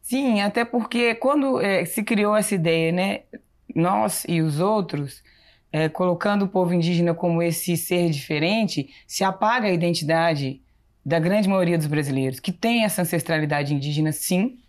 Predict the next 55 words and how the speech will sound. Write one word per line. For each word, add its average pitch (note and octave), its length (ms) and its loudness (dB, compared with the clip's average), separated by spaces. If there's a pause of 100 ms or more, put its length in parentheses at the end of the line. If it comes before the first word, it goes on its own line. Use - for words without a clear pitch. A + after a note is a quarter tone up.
(340)
que E3+ 140 -2
tem, G#3+ 380 0
todos A#3 680 0
têm G#3 260 0
uma G3+ 120 4
história G3 600 0
de D#3 100 -2
uma F3+ 180 2
avó, F3 480 0
de D#3 80 -4
uma F3 120 2
bisavó G3 600 0
pegando F3+ 320 0
laço, E3 460 -2 (320)
e G#3 60 2
não B3+ 220 2
compreendem A3 840 2
qual C4 200 0
foi C4 160 0
esse C4 140 -4
processo A#3+ 480 -2
de A3 80 -2
apagamento E3+ 560 0
histórico, C#3 460 -4 (320)
que B3 120 0
não A#3 220 4
acabou. A3 560 0 (180)
O D#3+ 60 -10
processo G3 320 0
de A#3 80 0
apagamento, A3+ 400 2
ele A3 60 0
continua A3+ 340 0
até C4 180 0
hoje, G#3+ 280 2
como, G3+ 120 -2
por F#3+ 120 0
exemplo, F#3 220 0
a F#3 60 0
gente E3+ 100 -4
trouxe F3+ 220 -2
a - 40 -6
questão F3 240 -4
dos D#3+ 100 0
Guarani E3 280 2
Kaiowá. F3 440 2 (240)
Uma A3 140 2
das A3+ 120 2
questões A3 380 -2
que G#3 100 -2
falam F#3 280 0
sobre F3 180 -2
os E3+ 60 0
Guarani E3+ 260 2
Kaiowá F3+ 400 2